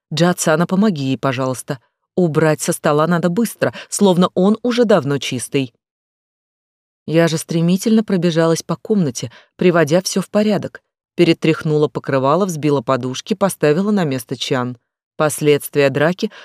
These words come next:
оказались минимальными и легко поправимыми. Ничего не сломалось.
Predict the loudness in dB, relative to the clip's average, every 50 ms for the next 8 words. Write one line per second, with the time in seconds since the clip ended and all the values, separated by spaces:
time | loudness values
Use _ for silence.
0 | -8 -2 -2 -2 2 2 2 4 4 4 4 4 2 2 2 2 2 2 2 2
1 | 2 2 2 2 0 -2 -4 -6 _ _ _ _ 2 2 4 4 4 2 2 _
2 | -2 -2 -2 -2 -4 -2 0 0 2 2 2 2 2 2 0 -4 -6 -10 _ _
3 | _ _ _ _ _ _ _ _ _ _ _ -6 -4 -4 -2 -2 -2 -2 -2 -2
4 | -4 -4 -4 -4 -4 -2 0 0 0 -2 -4 -6 -8 -12 -14